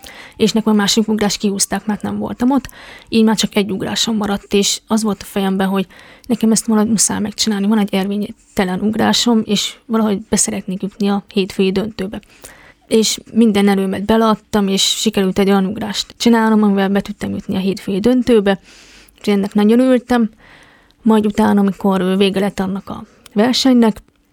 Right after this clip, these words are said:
kisétáltam edzőmhöz, és, ö, éreztem a lábamba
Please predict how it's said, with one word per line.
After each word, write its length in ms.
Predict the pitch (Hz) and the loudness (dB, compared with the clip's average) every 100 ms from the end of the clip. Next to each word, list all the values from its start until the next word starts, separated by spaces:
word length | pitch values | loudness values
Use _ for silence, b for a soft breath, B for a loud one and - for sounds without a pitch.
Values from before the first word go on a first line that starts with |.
| _ _ _ _ - - | _ _ _ _ -12 -2
kisétáltam 600 | 262 233 208 214 208 214 | 2 2 0 -4 0 2
edzőmhöz, 480 | 233 233 208 226 | 2 2 0 0
és, 260 | 214 190 - | 2 0 0
ö, 300 | 214 208 202 | 2 2 4
éreztem 360 | 220 190 - 202 | 2 2 -2 -2
a 160 | 196 196 - | -2 -4 -6
lábamba 720 | 214 208 202 208 214 208 208 | -4 -4 -4 -4 -2 -2 -4